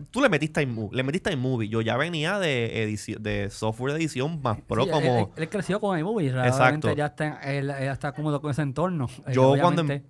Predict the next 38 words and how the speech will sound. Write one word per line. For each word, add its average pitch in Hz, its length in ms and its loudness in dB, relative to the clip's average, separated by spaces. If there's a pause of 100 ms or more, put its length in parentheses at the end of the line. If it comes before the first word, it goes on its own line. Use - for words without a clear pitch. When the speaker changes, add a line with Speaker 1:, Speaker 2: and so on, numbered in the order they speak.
(100)
Speaker 1:
cuando 127 280 2
Speaker 2:
pues 127 80 2
Speaker 1:
empecé 127 180 4
a 131 40 4
editar 135 220 4
estaba 120 340 4
ya 120 120 4
bregando 139 400 2
con 156 180 -2
Premiere 120 640 0
y 127 80 -2
tan 107 240 -2
pronto 110 300 -2
brinqué 123 240 -2
a 131 40 2
la 143 120 2
Mac, 127 320 0
este, 104 440 0
brinqué 101 460 -6
a 101 80 2
Final 104 240 0
Cut - 220 0
Pro. 151 160 2
O 214 60 -4
sea, 110 180 2
el, 104 500 -4
el, 107 220 -2
el, 107 220 0
el 113 180 -2
yo 123 140 -2
tener 170 360 -2 (120)
control 139 640 2
total 147 640 2
de 113 120 0
mis 110 160 -4
frames 135 400 -4
de 151 100 0
video 147 500 2